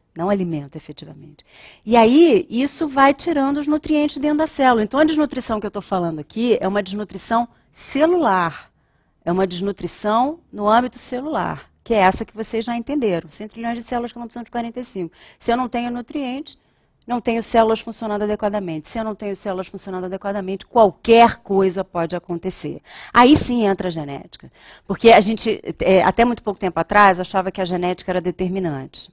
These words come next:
né? O que os grandes geneticistas dizem hoje pra gente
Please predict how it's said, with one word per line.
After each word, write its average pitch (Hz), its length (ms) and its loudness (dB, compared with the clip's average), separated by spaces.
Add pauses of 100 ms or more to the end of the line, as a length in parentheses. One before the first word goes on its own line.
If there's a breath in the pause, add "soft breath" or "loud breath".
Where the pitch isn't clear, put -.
(120)
né? 180 300 0 (380 loud breath)
O 170 40 -20
que 226 120 -6
os 190 80 -6
grandes 269 380 2
geneticistas 202 760 -4
dizem 156 340 -4
hoje 143 260 -10
pra 143 120 -18
gente 170 480 -2